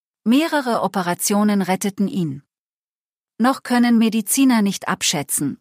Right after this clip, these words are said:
ob Spätschäden bleiben. Aktuell lebt der Junge bei einer Pflegemutter. Die Kläger hoffen auf Schadensersatz für den Jungen. Der erste Prozesstag endete nach der Anklageverlesung.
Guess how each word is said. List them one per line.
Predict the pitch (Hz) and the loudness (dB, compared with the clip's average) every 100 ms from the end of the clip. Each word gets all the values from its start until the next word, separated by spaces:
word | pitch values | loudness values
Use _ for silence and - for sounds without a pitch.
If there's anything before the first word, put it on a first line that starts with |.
| - | -8
ob | 170 | -4
Spätschäden | - - 190 - 185 156 151 | -2 0 -2 0 0 -2 -4
bleiben. | 147 143 135 131 - _ _ _ _ _ _ _ _ _ | -2 -4 -4 -8 -10 _ _ _ _ _ _ _ _ _
Aktuell | 254 285 - 262 214 285 | -4 -2 -2 0 2 2
lebt | 233 208 - | 2 0 0
der | 170 | -2
Junge | 175 202 208 | 2 4 4
bei | 180 160 | 2 0
einer | 147 175 196 | 0 -2 -4
Pflegemutter. | - 277 262 165 147 139 135 135 _ _ _ _ _ _ _ _ _ - | -2 -2 0 -2 -2 -4 -8 -10 _ _ _ _ _ _ _ _ _ -4
Die | 247 | -4
Kläger | - 269 320 226 277 | 0 0 2 2 2
hoffen | 214 208 214 | 0 0 0
auf | 160 151 | -2 -2
Schadensersatz | - 202 220 190 - 165 156 160 | -2 0 0 0 0 -2 -2 -2
für | - 175 | -4 -2
den | 160 160 | -2 -2
Jungen. | 156 156 139 127 _ _ _ _ _ _ _ _ _ - | -2 0 -2 -4 _ _ _ _ _ _ _ _ _ -2
Der | 190 180 | 0 0
erste | 254 330 - 240 | 0 0 0 -2
Prozesstag | - 185 - 202 - 180 170 - | -2 -4 0 0 0 -2 -2 2
endete | 226 247 220 196 | 4 4 2 0
nach | 175 160 | 0 -2
der | 185 - | -4 0
Anklageverlesung. | 208 220 185 151 156 143 160 151 143 147 131 | 0 0 0 0 -2 -4 -4 -4 -4 -4 -6